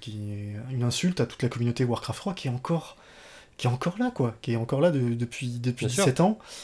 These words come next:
Speaker 1: et, et surtout, euh, qui est, enfin,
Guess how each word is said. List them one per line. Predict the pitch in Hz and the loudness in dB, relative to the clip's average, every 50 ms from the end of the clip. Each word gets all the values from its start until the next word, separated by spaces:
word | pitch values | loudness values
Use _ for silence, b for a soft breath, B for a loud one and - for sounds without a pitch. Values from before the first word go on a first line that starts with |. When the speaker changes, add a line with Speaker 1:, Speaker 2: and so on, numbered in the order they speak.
| B B B B B B B - - | B B B B B B B -14 -2
Speaker 1:
et, | 139 131 127 135 147 - 139 | 2 4 4 4 4 4 2
et | 127 | 2
surtout, | 127 - 135 131 - 226 240 254 240 180 - | 2 0 -4 -2 2 4 6 6 6 4 2
euh, | 139 123 123 120 117 113 113 117 | 2 2 2 2 2 2 2 0
qui | 120 - - 131 123 123 | -2 -2 2 4 6 6
est, | 127 123 - - - - _ b b b b b b - | 6 4 2 -4 -10 -14 _ b b b b b b -8
enfin, | - 110 101 | -6 -6 -6